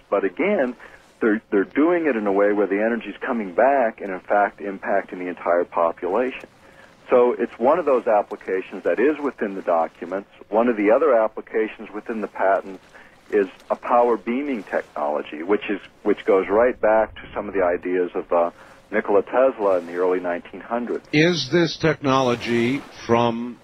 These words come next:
Speaker 2: Tesla?
Speaker 1: It's fu-, you know, it, it, it, it is, and here's how it, here's how it chases back. When we, when I first researched this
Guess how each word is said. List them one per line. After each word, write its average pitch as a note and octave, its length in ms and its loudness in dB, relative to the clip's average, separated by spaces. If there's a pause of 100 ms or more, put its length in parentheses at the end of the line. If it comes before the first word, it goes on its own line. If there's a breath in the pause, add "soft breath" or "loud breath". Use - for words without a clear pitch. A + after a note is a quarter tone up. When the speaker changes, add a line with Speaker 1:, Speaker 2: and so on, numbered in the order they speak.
(140)
Speaker 2:
Tesla? G2+ 440 -2 (580 loud breath)
Speaker 1:
It's - 220 4
fu-, - 160 2
you F#3 80 0
know, F#3+ 180 4
it, C#3 80 2
it, F3 600 -2
it, E3+ 200 2 (100)
it E3+ 100 4
is, D#3 320 2
and A2+ 100 -10
here's E3+ 200 -2
how D3+ 260 2
it, B2 100 -2
here's D#3 240 -4
how C#3+ 280 2
it B2 60 -2 (720)
chases B2+ 420 0
back. F#2+ 520 0
When A#2 180 -2
we, G3+ 260 2 (120)
when B2+ 120 -2
I F3+ 100 4 (100)
first - 260 0
researched B2 480 0
this F#2 120 -6